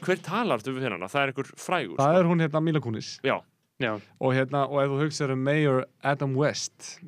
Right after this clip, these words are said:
Speaker 2: í Family Guy,
Speaker 1: Mhm.
Speaker 2: eh,
Speaker 1: Já.
Speaker 2: ef
Speaker 3: Já.
Speaker 2: ekki hann, hann er, hann er alveg briljant, sko.
Speaker 1: Góð fígúra, en já, a-, a-,
Speaker 3: Mér,
Speaker 1: akkurat.
Speaker 3: mér,
Speaker 2: Sko.
Speaker 3: mér fannst besta í,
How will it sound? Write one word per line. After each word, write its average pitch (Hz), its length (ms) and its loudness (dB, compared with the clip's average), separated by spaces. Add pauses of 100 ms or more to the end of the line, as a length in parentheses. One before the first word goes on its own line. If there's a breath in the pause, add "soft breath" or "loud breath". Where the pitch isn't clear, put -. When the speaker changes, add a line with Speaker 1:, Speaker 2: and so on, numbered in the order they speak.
(120)
Speaker 2:
í 123 80 -4
Family 113 240 -2
Guy, 104 180 -8 (220)
Speaker 1:
Mhm. 165 80 -8
Speaker 2:
eh, 107 380 -6
Speaker 1:
Já. 113 180 2 (240)
Speaker 2:
ef 117 80 -4
Speaker 3:
Já. 113 140 0
Speaker 2:
ekki 110 40 -4
hann, 95 140 -8
hann 127 460 -8
er, 113 160 -6 (800)
hann 127 200 -6
er 117 100 -2
alveg 110 500 -6 (200)
briljant, 107 300 -6
sko. - 220 -12
Speaker 1:
Góð 107 320 -2 (280)
fígúra, 101 300 -2
en 110 60 0
já, 113 100 4
a-, 127 260 0
a-, 147 200 0
Speaker 3:
Mér, 127 160 4
Speaker 1:
akkurat. 139 160 0
Speaker 3:
mér, 139 180 4
Speaker 2:
Sko. 143 140 -2
Speaker 3:
mér 135 140 4
fannst 131 180 0
besta 139 280 0
í, 135 220 2